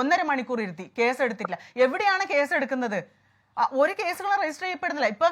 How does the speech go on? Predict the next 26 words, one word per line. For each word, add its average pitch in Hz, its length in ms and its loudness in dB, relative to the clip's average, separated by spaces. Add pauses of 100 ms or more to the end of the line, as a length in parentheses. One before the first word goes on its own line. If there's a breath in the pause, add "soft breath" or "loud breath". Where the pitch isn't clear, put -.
(260 loud breath)
മാധ്യമങ്ങളിലൂടെ 330 640 2
വന്ന് 254 180 -2
ഈ - 20 -2 (100)
കേസ് 330 280 -2
ഇപ്പൊ 320 180 -12
മാധ്യമങ്ങൾ 302 460 2
കൊണ്ടുവന്നു, 285 320 0 (100)
കേസ് 262 240 0 (140)
എഫ് 247 160 -4
ഐ - 80 4
ആർ 269 120 4
ഇട്ടു, 285 220 -4
പ്രതികളെ 254 380 2
അന്വേഷിക്കാൻ 254 400 -2 (220)
ഇറങ്ങിയിട്ടുണ്ട്. 269 460 -2 (340 loud breath)
ഏ, 233 160 0
കുറച്ച് 269 280 2
നാൾ 320 120 2 (100)
മുന്നെയാണ് 320 380 -2
ചേർത്തല 277 440 2
പൂച്ചാക്കലില് 311 560 -2 (140)
നമ്മുടെ 262 260 0 (320 loud breath)
നിലാവ് 294 320 4
എന്ന് 311 100 -4
പറഞ്ഞൊരു 294 260 -4
പെൺകുട്ടീനെ 285 420 -2